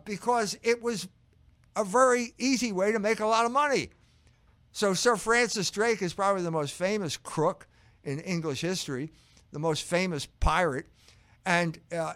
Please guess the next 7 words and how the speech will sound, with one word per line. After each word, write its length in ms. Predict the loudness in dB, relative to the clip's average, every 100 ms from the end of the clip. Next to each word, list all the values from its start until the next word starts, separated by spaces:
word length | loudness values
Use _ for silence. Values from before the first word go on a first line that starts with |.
| -6
in 220 | -4 -2
his 300 | 0 0 -2
one 460 | -4 -2 0 -2 -4
voyage, 760 | -2 0 0 0 -2 -4 -8 -14 _ -20 _
he 260 | -6 -2 -4
stole 760 | -4 -8 -4 2 6 6 4 2
enough 400 | -2 0 0